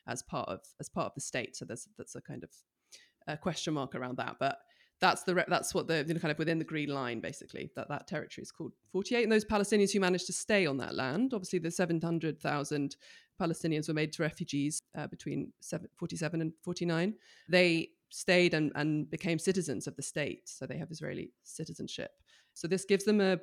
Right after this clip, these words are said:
particular status with regard to Palestinians in the, in the occupied territories, and I'm, as well as Palestinians in Jerusalem, actually.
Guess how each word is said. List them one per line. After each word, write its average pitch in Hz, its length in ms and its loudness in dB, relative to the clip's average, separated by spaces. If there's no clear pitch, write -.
particular 180 540 2
status 196 580 -2
with 151 140 -6
regard 160 380 0
to 156 180 -4
Palestinians 151 600 -2
in 143 100 0
the, 143 160 -2
in 170 120 0
the 165 80 4
occupied 139 380 0
territories, - 840 -2
and 156 100 0
I'm, 170 140 0
as 170 140 -2
well 170 140 4
as 147 100 -2
Palestinians - 480 -4
in 143 80 -2
Jerusalem, 156 460 -6
actually. - 340 -12